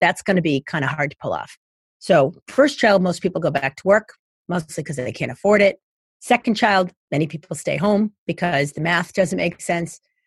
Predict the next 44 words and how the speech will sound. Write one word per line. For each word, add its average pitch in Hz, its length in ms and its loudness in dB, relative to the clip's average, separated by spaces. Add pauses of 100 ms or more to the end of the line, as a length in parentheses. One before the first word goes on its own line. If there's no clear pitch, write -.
Three 240 140 4
children, 190 640 2
the 160 60 -8
math 180 260 0
just - 220 -10
doesn't 175 280 0
make 131 160 -4
sense - 380 -10 (160)
for 160 80 -6
two 170 160 -8
people 170 280 -2
to 156 80 -8
be 151 100 -4
working 143 500 -4 (260)
with 180 120 0
everything 170 340 0
that 139 120 -2
it 143 80 -4
takes 135 300 -8
for 143 140 -10
three 139 220 -12
kids. - 380 -10 (300)
And 170 160 -2
people 185 180 0
do 226 160 6
do 285 220 6
it, 170 300 4 (300)
but 160 140 -2
it's - 160 -6
not 135 200 -4
pretty. - 280 -12 (600)
So 233 340 4
you 220 120 2
really 262 320 6
have 196 420 2
all 233 240 4
of 233 80 0
these 220 320 0
things 160 280 -2
coming 175 260 -2
together 160 400 2
in 180 200 -2
your 151 140 0
thirties. 139 560 -6